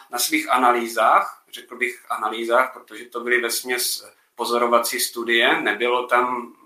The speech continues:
si myslím, příliš nějakého biologického výzkumu, eh, experimentálního. A zároveň vlastně, eh, výzkumníci a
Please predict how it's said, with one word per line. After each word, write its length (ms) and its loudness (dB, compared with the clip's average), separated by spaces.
si 160 -12
myslím, 340 -6
příliš 360 -4
nějakého 460 -4
biologického 680 -2
výzkumu, 680 -6
eh, 320 -4
experimentálního. 1300 0
A 300 4
zároveň 540 2
vlastně, 640 2
eh, 720 -2
výzkumníci 1300 2
a 400 6